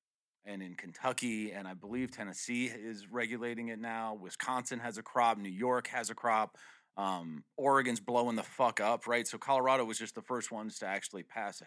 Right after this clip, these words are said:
hemp law that just classified hemp by the amount of T H C that was in the plant, and that aligned with the twenty fourteen Farm Bill that came out,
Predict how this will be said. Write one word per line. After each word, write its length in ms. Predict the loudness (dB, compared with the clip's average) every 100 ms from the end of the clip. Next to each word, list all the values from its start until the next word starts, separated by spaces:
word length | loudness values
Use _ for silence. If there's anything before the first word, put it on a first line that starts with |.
| -8
hemp 200 | -8 -2
law 300 | 0 0 -4 -12 -20 _ -10
that 60 | -6
just 180 | -4
classified 840 | 2 4 4 0 0 2 2 -2 -8 -16
hemp 400 | -6 -4 -4 -8 -10
by 280 | -2 0 0
the 120 | -4
amount 340 | -6 -4 -6 -6
of 80 | -10
T 180 | -10 -10
H 100 | -10
C 220 | -10 -8
that 120 | -8
was 140 | -10 -10
in 80 | -12
the 60 |
plant, 340 | -8 -6 -4 -6
and 120 | -8
that 120 | -8 -6
aligned 400 | -6 -6 -6 -6
with 280 | -8 -8 -14
the 100 | -14
twenty 380 | -14 -12 -10 -10 -12 _ _ _
fourteen 480 | -8 -8 -10 -10 -10
Farm 360 | -2 0 0
Bill 320 | -2 -8 -10 -14 _ _ _ _
that 120 | -16
came 220 | -10 -8 -6
out, 240 | -8